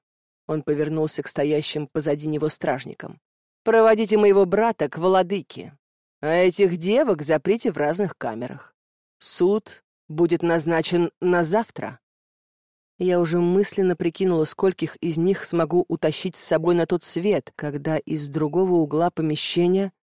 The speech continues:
раздался отвратительный влажный звук и последовавшее за ним приглушённое бульканье. "Нет!"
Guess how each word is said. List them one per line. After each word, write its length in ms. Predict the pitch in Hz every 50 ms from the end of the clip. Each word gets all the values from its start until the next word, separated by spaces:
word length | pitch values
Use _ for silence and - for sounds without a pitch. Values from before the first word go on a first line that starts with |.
| _ _ _ _ _
раздался 560 | - 160 165 160 147 175 190 190 185 - -
отвратительный 800 | 190 - 190 190 - - - 185 185 - 202 - 208 202 196 190
влажный 460 | 175 165 175 196 196 190 160 175 175 165
звук 480 | 151 143 151 156 202 220 - - - _ _ _ _ _ _ _ _ _ _ _
и 100 | - 196
последовавшее 1000 | 180 - - 190 170 - - 196 208 240 233 202 185 185 175 - - - 196 175 165
за 180 | 147 156 175
ним 300 | 165 165 180 196 208 196 - _ _ _ _
приглушённое 960 | - 202 202 160 160 180 190 - - - 202 202 202 208 208 214 214 220 220
бульканье. 840 | 196 190 196 254 277 214 165 - - 156 139 131 127 131 135 131 - _ _ _ _ _ _ _ _ _ _ _ _ _ _ _ _ _ _ _ _
"Нет!" 1500 | 160 160 175 196 214 240 262 302 330 359 381 381 381 381 381 370 349 339 339 330 311 311 311 302 277 233 185 - - -